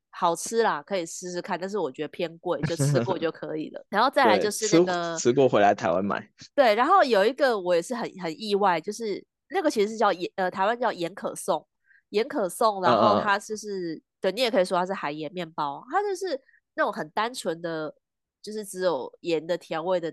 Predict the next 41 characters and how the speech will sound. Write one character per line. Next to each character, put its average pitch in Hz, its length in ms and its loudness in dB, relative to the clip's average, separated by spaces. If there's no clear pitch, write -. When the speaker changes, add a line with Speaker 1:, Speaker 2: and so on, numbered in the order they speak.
Speaker 1:
淡 170 220 -2
淡 165 180 -6
口 - 140 -12
味 160 100 -6
的 165 100 -8
面 170 240 -10
包。 151 180 -6
然 151 80 -6
后 196 220 -2
我 175 100 -4
是 247 140 -8
在 226 280 0
那 202 100 -6
个 190 100 -2
圣 214 200 -2
水 170 180 -4
洞 185 160 -8
的 160 60 -10
时 180 80 -10
候 175 80 -4
发 180 220 -2
现 175 240 -4
很 160 160 -12
多 180 220 -2
韩 156 180 -8
国 160 140 -8
人 156 40 -10
在 190 120 -6
排 147 320 -8
队， 196 280 0
那 262 60 -6
我 233 60 -6
说 294 120 -6
：“到 381 80 0
底 247 60 4
在 302 120 -2
排 208 200 -4
什 110 60 2
么？” 101 400 2
Speaker 2:
哦， 76 100 0
对。 - 100 -12